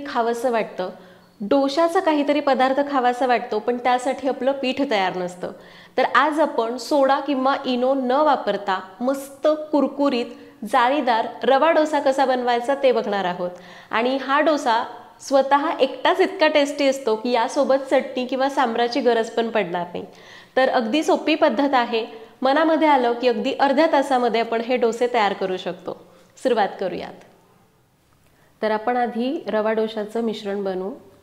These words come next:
इथं मी घेतलाय एक कप बारीक रवा, त्यामध्ये घालायचंय अर्धा कप तांदळाचं पीठ, पाव कप दही घालायचं, अर्धा कप बारीक चिरलेली कोथिंबीर, एक मध्यम आकाराचा कांदा बारीक कापून घेतला, त्यानंतर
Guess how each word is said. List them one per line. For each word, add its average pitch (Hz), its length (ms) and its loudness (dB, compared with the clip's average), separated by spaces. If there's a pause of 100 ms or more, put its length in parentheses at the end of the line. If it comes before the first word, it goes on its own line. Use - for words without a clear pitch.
इथं 208 240 -8
मी 220 120 -2
घेतलाय 208 400 -4 (160)
एक 202 300 -8
कप 220 80 -4 (400)
बारीक 196 420 -4
रवा, 180 240 -8 (300)
त्यामध्ये 202 340 -4
घालायचंय 196 560 -6 (180)
अर्धा 208 340 -6
कप 214 240 -8 (440)
तांदळाचं 185 560 -6
पीठ, 196 360 -10 (240)
पाव 214 200 0
कप 226 260 -4 (480)
दही 202 220 -4
घालायचं, 180 500 -6 (540)
अर्धा 214 320 -2
कप 208 320 -6
बारीक 196 280 -2
चिरलेली 196 420 -4
कोथिंबीर, 202 640 -4 (600)
एक 220 200 -4
मध्यम 226 340 -2
आकाराचा 208 440 -4
कांदा 190 360 -8 (140)
बारीक 196 340 -4
कापून 196 360 -8
घेतला, 190 320 -10 (640)
त्यानंतर 202 480 -4